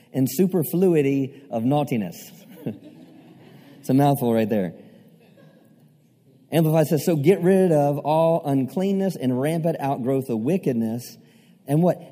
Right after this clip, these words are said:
"And in a humble spirit." "And in a humble spirit, receive." So if we're gonna be disciples, not only do we have to continue in the Word,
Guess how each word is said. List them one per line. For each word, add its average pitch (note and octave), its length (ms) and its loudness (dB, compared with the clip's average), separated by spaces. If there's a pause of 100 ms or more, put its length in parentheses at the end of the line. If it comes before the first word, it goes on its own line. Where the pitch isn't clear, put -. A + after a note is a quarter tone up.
(120)
"And E3 180 0
in E3+ 160 0
a D#3 160 -2
humble F3 440 -2
spirit." G2 560 -10 (2750)
"And D3 160 -4
in D3+ 100 -4
a C#3 140 -6
humble D#3 380 -6
spirit, C3 580 -10 (560)
receive." A2 840 -14 (1900)
So - 80 -6
if D3+ 80 -2
we're E3+ 60 0
gonna G3+ 140 0
be E3 180 0
disciples, C#3 800 -6
not F#3 80 -2
only G3 100 0
do F3 80 0
we E3 120 0
have D#3+ 140 -2
to C#3+ 120 -4
continue D#3 1120 -2 (1700)
in C#3 120 0
the B2+ 80 2
Word, D3+ 520 -4